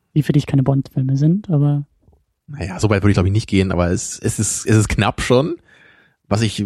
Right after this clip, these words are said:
Speaker 2: zumindest mit dem Namen verbinde, wenn ich das höre. Ja, aber also bezogen auf mich muss ich halt einfach sagen, ich, ich find's interessant, mich mal damit auseinanderzusetzen, aber ich kann einfach leider nicht viel Positives zu James Bond sagen. Ich, ich mag Goldfinger ganz gerne.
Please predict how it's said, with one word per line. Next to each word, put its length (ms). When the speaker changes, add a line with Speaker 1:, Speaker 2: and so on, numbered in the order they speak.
Speaker 2:
zumindest 260
mit 80
dem 120
Namen 280
verbinde, 440
wenn 80
ich 80
das 140
höre. 380
Ja, 100
aber 280
also 160
bezogen 340
auf 100
mich 300
muss 160
ich 60
halt 100
einfach 160
sagen, 300
ich, 160
ich 220
find's 280
interessant, 540
mich 160
mal 180
damit 220
auseinanderzusetzen, 1040
aber 140
ich 220
kann 200
einfach 320
leider 200
nicht 240
viel 680
Positives 840
zu 160
James 300
Bond 240
sagen. 340
Ich, 220
ich 180
mag 260
Goldfinger 540
ganz 240
gerne. 460